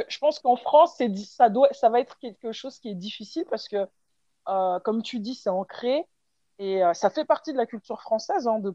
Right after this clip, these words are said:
de prendre les choses, d'aliéner les choses et finalement d'en faire quelque chose de très français.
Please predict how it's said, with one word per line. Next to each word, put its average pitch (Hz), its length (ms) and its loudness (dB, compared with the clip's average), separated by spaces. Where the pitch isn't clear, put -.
de 190 100 -12
prendre 226 320 -2
les 208 120 -6
choses, 226 300 -6
d'aliéner 208 460 -2
les 202 160 -4
choses 202 380 -6
et 185 80 -8
finalement 202 520 -4
d'en 190 160 -2
faire 202 180 -2
quelque 190 260 -8
chose 190 220 -10
de 185 100 -6
très - 220 -8
français. 208 460 -8